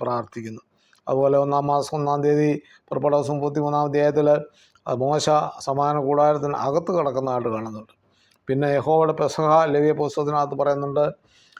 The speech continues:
ആ, ഇരുപത്തിമൂന്നാം അധ്യായത്തിൽ പറയുന്നുണ്ട്, യഹോവയുടെ, യഹോവയുടെ പെസഹ ആചരിച്ച ഒന്നാം മാസത്തിൽ ആചരിച്ചതായിട്ട് കാണുന്നുണ്ട്.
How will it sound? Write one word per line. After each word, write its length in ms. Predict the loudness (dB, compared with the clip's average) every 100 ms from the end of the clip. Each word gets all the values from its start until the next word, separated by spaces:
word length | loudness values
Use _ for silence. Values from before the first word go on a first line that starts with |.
| _ 0
ആ, 20 | 2 4 4 4 2 -4 -16 _ _ _
ഇരുപത്തിമൂന്നാം 680 | -4 -2 0 0 0 0 0
അധ്യായത്തിൽ 340 | 2 0 2 0
പറയുന്നുണ്ട്, 400 | 0 0 0 2 2
യഹോവയുടെ, 500 | -2 -4 -2 0 0
യഹോവയുടെ 320 | 0 0 0 0
പെസഹ 240 | -2 0 0 0 -2
ആചരിച്ച 320 | -2 -2 -2
ഒന്നാം 300 | -2 0 -2
മാസത്തിൽ 380 | -2 -4 -6 -8 -8 -6
ആചരിച്ചതായിട്ട് 540 | -4 -4 -2 -4 -2
കാണുന്നുണ്ട്. 400 | -6 -6 -10 -14